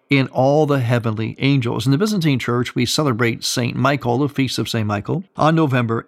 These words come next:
eighth. But we also include the other angels as well. That's why it's called the Feast of Saint Michael, the Archangel, and all the incorporeal or heavenly powers. Michael is the principal one that's featured, but we also include the other angels as well.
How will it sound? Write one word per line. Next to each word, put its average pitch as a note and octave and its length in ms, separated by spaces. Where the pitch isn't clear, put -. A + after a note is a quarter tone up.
eighth. C#3 420
But D3 100
we D#3 80
also G#3+ 420
include A3 640
the D#3+ 140
other F#3 320
angels C3 420
as A2 100
well. C3+ 220
That's C3+ 240
why C3 140
it's A#2 160
called A#2+ 420
the C3+ 100
Feast D3+ 280
of B2+ 80
Saint B2+ 300
Michael, C3+ 380
the B2 200
Archangel, B2 680
and A#2+ 160
all C3+ 240
the B2 280
incorporeal D3 1080
or A#2 200
heavenly A#2 500
powers. D3 720
Michael C3 440
is A#2+ 140
the B2 100
principal C3+ 560
one A2 200
that's A2+ 220
featured, C3 500
but B2 380
we C#3 120
also C3 440
include C3+ 400
the B2 100
other A#2 160
angels A2 320
as G#2+ 160
well. C3+ 380